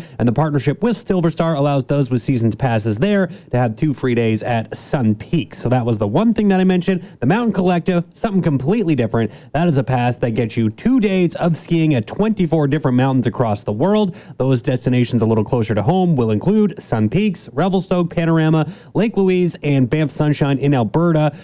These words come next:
Uh, so if you get the Mountain Collective, those are the local places you can visit, but there's twenty-four different mountains across, uh, all of the world that are a part of the Mountain Collective.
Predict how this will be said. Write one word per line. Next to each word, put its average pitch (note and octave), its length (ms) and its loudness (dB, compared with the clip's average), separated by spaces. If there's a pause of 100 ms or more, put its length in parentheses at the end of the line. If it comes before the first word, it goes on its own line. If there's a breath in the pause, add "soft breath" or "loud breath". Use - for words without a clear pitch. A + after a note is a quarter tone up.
(160 loud breath)
Uh, B2 160 0
so C3 160 -2
if A#2 100 -2
you B2+ 60 0
get C#3 120 -2
the - 60 -2
Mountain F3 360 2
Collective, D3+ 640 0
those B2+ 200 0
are A#2+ 60 0
the G#2+ 80 0
local D3 320 0
places D3 340 0
you D3 80 2
can C#3 160 0
visit, C#3+ 220 0
but A2+ 100 -8
there's A2 180 -2
twenty-four C#3+ 600 0
different B2+ 380 0
mountains A#2+ 320 0
across, A#2+ 480 -2 (320 loud breath)
uh, A#2 140 2
all F3+ 340 0
of A2+ 260 -4
the C3 80 0
world G#2+ 320 2
that A#2 180 0
are A2 220 0
a A2 80 -2
part C3+ 240 -4
of B2+ 80 0
the A2+ 60 0
Mountain A#2 300 0
Collective. A#2 540 -2